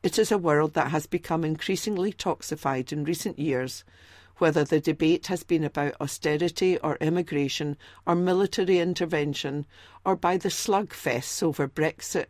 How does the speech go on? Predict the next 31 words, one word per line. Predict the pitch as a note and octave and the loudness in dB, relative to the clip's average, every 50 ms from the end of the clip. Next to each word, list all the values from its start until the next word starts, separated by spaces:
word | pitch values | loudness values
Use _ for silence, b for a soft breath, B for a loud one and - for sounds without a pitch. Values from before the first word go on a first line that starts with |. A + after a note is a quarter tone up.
| _ - | _ -4
and | D3+ E3+ D#3 | -4 -4 -4
Scottish | - - - C#3+ C3+ - - D3 - - | -6 -6 -6 -6 -4 -4 -4 -4 -4 -4
independence. | C3+ C#3+ C#3 - D3+ - - C#3 B2 C#3 C3 - A#2 B2 B2+ A2 - - - - _ _ _ _ b b b b b b b b b b - | -4 -4 -4 -6 -6 -6 -4 -4 -2 -4 -4 -4 -6 -6 -6 -8 -10 -14 -14 -16 _ _ _ _ b b b b b b b b b b 0
In | F3 E3+ F3 | 2 2 2
my | F3 F3+ G3+ | 2 2 0
confinement, | G#3+ - C#4+ A#3 G#3+ - F#3 D3 C3+ C3+ C#3 C3+ C#3 - - B B B B B B _ | 0 0 0 0 0 0 -2 -2 0 -2 -2 -4 -4 -6 -8 B B B B B B _
I | F#3 F#3 | 2 2
have | F3 E3+ G#3 F#3 | 2 2 0 0
occasionally | G#3 G3 - - F3+ F3 F3+ - - F#3+ F#3+ F#3+ | 0 -2 0 2 4 4 4 2 2 2 2 4
logged | F3+ F3 D3+ D3+ E3 D#3+ - D#3+ | 4 4 4 4 2 0 0 -2
into | D#3 E3+ D#3 - E3+ | -2 0 -2 -4 -6
social | - - F3 E3+ D#3+ - - F#3 | -2 0 0 0 0 0 -2 0
media | F#3+ E3+ D3 C#3 - C#3 C3+ C3+ C#3+ C#3+ B B B B B B B B | 0 0 0 0 0 -2 -2 -2 -2 -4 B B B B B B B B
and | D#3 D#3 D#3+ D#3+ | 0 0 2 2
then | D#3+ D#3 D3+ D3+ | 2 2 2 2
immediately | D#3 D#3 D#3+ E3+ E3 - E3 - - E3+ E3 | 0 2 2 2 2 0 -2 0 0 0 0
come | - - E3 D#3 | 0 0 0 0
back | D#3 D3+ D3 D3+ - - | 2 0 0 0 0 0
out | D#3 D3+ D3+ D3+ - | 0 0 0 0 -4
again. | D3+ - C#3 A#2+ A2+ A2 A#2 - b b b b b b | -4 -4 -4 -4 -4 -4 -8 -10 b b b b b b
So | - - - - D#3 | -12 -4 -2 0 0
brutal | C#3 - - D#3 F3 F3 - - F#3+ F#3 - - - - | 0 -2 0 0 0 0 2 0 -2 -2 -4 -8 -10 -6
and | - D3+ C#3+ C#3 | -4 -4 -4 -4
sneering | - - - F3+ E3+ E3 F3 D#3+ F3 E3+ F3 E3+ b b b b b - | -6 -4 -2 0 2 2 2 2 2 -2 -2 -4 b b b b b -2
and | D3 D3+ E3 D#3 | 0 0 0 4
bullying | D3+ F3+ F#3 F3+ E3+ D3 B2+ B2+ A#2+ A#2 B2+ C3+ b b b b | 6 6 8 8 6 4 2 0 -2 -4 -6 -8 b b b b
have | - - B2+ - | -4 -4 -2 -2
I | B2 B2+ | -2 -4
found | B2 - - C#3 C#3 D3 D#3 | -4 -2 -2 -2 0 -2 -2
the | - D3 | -4 -6
content. | - - C#3 C3 C3 B2+ - - A#2+ A2+ A2 - - - | -4 -4 -2 -2 -2 -4 -4 -6 -6 -6 -8 -10 -16 -20